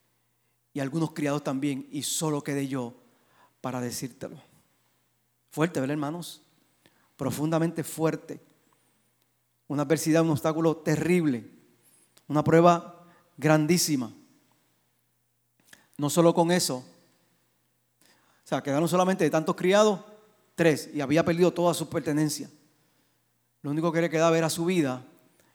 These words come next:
y a su esposa. Dice la Escritura que Satanás también fue donde Dios a pedirle permiso.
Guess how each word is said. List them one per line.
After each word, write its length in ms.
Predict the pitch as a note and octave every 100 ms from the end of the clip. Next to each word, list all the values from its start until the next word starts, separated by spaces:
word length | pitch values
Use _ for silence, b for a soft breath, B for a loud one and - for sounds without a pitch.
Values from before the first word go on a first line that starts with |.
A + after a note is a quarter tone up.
| _
y 60 | C3+
a 60 |
su 80 | B2
esposa. 480 | C#3+ F3+ F3 E3 A2+ - _ _ _ _ _ _ _ _ _ _ _ _
Dice 260 | D3+ F3
la 60 | F#3+
Escritura 540 | G3 F#3+ G3+ D#3 A#2+ - - _ _ _ _ _ _ _ _ _ _ _ _ _ _ _ _ _ _ _ _ _ _ _ _ _ _ _ _ _ _
que 80 | C#3+
Satanás 420 | D3+ D3+ D3+ F3+
también 340 | F3 C#3+ E3+
fue 140 | E3+ F3
donde 220 | F3 E3
Dios 260 | E3 F3+ D3+
a 80 |
pedirle 260 | D3 D3+ E3
permiso. 480 | E3 E3 F3 C3